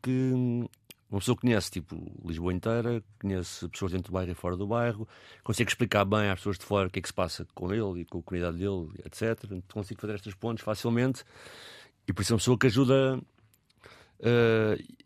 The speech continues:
e o que tem acontecido imenso no meu trabalho com o Mário, para além da parte pessoal que evoluiu e temos muitas coisas em comum,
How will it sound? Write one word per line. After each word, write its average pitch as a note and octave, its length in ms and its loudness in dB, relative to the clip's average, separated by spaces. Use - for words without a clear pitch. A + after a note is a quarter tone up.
e A#2 60 4
o - 20 0
que G#2 60 -4
tem C3 120 6
acontecido B2+ 340 4
imenso B2+ 360 4
no G#2 40 2
meu G#2 60 2
trabalho G2 220 2
com G#2+ 100 -4
o G2+ 40 0
Mário, A#2 420 0
para G2+ 80 2
além G2+ 80 4
da F#2+ 60 2
parte F#2+ 180 -2
pessoal F2 300 -2
que - 160 -6
evoluiu F2 480 -2
e E2 40 -4
temos E2+ 220 -6
muitas F2 200 -8
coisas E2+ 220 -6
em F#2 100 -2
comum, B2 320 -2